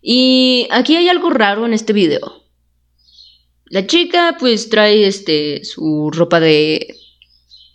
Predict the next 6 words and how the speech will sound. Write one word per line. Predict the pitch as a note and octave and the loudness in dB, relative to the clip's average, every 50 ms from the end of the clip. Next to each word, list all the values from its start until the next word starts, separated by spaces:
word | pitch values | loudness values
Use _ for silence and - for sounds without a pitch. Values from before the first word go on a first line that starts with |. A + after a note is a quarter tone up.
| _ _ _ _ - F#3 | _ _ _ _ -4 -2
de | E3 | -2
hacer | F3 - - F#3+ | -2 0 0 0
ejercicio. | F#3 - F#3 E3 F#3 B3+ D4 D4+ D4 - C4+ B3 B3 B3 B3+ B3+ B3 B3 - _ _ _ _ _ _ _ _ _ _ _ _ _ _ _ _ _ _ _ _ _ _ _ _ _ _ _ _ _ _ _ _ _ _ _ _ _ | 0 0 -2 -4 0 0 0 2 0 0 0 0 2 2 0 -2 -6 -8 -16 _ _ _ _ _ _ _ _ _ _ _ _ _ _ _ _ _ _ _ _ _ _ _ _ _ _ _ _ _ _ _ _ _ _ _ _ _
Pero | - F#3+ F3 F3 | -6 -2 0 0
el | F3 F3 | 0 0
chico, | F3 - - - - - D4 D4 D4+ D4+ D4 D4 - | -2 -4 -6 -6 -4 0 2 2 2 2 0 -4 -14